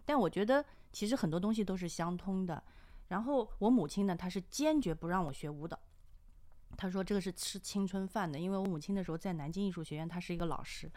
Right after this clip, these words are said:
她就觉得，嗯，老教授可以画到八九十岁，<laughs> 那什么陈大宇啊什么的，就带我去看，她说以后学画画吧。然后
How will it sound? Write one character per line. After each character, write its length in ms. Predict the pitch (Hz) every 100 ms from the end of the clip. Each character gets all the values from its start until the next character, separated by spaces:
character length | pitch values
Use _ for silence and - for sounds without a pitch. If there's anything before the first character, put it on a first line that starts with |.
| - - - - - -
她 180 | - 196
就 160 | 180 165
觉 220 | - 151
得， 160 | 151 - - - - - -
嗯， 240 | 196 170 -
老 220 | 180 160
教 280 | 156 220 180
授 260 | - 185 -
可 180 | - 165
以 140 | 170
画 240 | 165 226 170
到 160 | 151
八 240 | - 208 202
九 160 | 156
十 220 | - - 143
岁， 360 | - 180 139 - 185 - 240 -
<laughs> 480 | 403 - 269 - -
那 80 | 220
什 140 | 208
么 80 | 208
陈 260 | - 170
大 220 | 196 240 196
宇 160 | 156
啊 220 | 123 165
什 100 | 185
么 80 | 180
的， 60 | 175
就 120 | 226
带 200 | 220 226
我 120 | 165
去 320 | - - 202 -
看， 300 | - - 269 -
她 100 | 151
说 160 | - 160 - -
以 120 | 160
后 160 | 151 196
学 160 | - 160
画 160 | 226
画 220 | 220 180
吧。 100 | - - - - - - - - - -
然 120 | 170
后 220 | 185 214